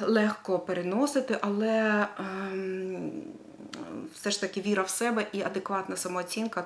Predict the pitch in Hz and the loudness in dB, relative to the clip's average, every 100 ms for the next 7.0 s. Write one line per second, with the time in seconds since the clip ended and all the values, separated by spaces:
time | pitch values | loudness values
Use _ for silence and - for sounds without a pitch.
0 | - 196 196 180 180 175 175 180 190 196 | -4 -6 -6 -6 -4 -4 -6 -4 0 0
1 | 160 165 160 156 151 147 147 - - - | 0 -4 -4 -4 -2 -2 -4 -10 -14 -12
2 | - - - 165 175 170 165 165 - - | -12 -14 -8 -4 -2 0 -2 -4 -8 -4
3 | 185 - - 233 214 190 190 175 170 208 | 0 0 2 4 6 4 0 -6 2 4
4 | 180 160 - - 160 196 208 175 185 185 | 4 2 -2 -8 0 2 2 2 -2 -4
5 | 170 165 - 175 170 165 160 185 - 175 | -4 -6 -6 -6 -6 -8 -4 -4 0 2
6 | 156 - 170 170 - 269 285 226 - 165 | 2 2 -4 -6 -2 2 2 0 -2 -2